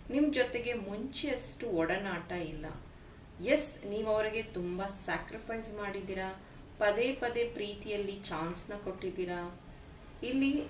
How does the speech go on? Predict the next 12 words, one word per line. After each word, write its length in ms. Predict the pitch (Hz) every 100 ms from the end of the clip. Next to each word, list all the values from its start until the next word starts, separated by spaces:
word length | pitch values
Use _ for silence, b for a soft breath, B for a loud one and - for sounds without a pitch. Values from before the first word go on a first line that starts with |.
| -
ಟ್ವೆಂಟಿ 300 | - 220 240
ಪರ್ಸೆಂಟ್ 680 | 277 262 - - 247 - -
ನನ್ಗೆ 240 | 214 208 196
ಅನ್ನಿಸ್ತಾ 460 | 190 202 - 208
ಇರುವಂಥದ್ದು 600 | 190 185 180 185 165 196
ಅಬ್ರಾಡಲ್ಲಿರುವಂಥವ್ರು. 1400 | 190 165 185 202 208 214 208 180 175 170 165 - 160 170
Maybe 540 | 285 294 220 226 226 220
ನಿಮ್ಮಿಬ್ಬರ 420 | 208 202 185 202 202
ಪ್ರೀತಿ 340 | 185 180 190
ಅಬ್ರಾಡಲ್ಲಿ 600 | 175 151 165 170 170 170
ಶುರು 280 | 175 170 160
ಆಗಿರಬಹುದು, 720 | 156 156 160 - 160 160 147